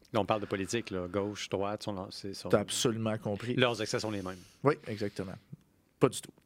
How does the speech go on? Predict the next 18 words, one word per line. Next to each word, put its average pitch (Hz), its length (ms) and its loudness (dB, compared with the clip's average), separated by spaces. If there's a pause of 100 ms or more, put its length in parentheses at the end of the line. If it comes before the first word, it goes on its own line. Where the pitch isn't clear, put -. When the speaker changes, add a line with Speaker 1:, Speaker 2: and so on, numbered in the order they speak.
(120)
Speaker 2:
Mais 123 160 6
Speaker 1:
<laughs> 247 720 10
C'est 233 160 2
tellement 226 320 4
pas 214 100 4
un, 185 240 6
un 160 60 6
bon 180 100 6
exemple. 147 460 2 (220)
Speaker 2:
<laughs> 220 200 0
Zéro 135 320 4
pin 135 160 -2
bar. 101 300 0
Speaker 1:
Désolé, 131 300 4
je 120 60 2
te 117 60 6
Speaker 2:
Mais 113 60 8
Speaker 1:
distrais. 104 340 0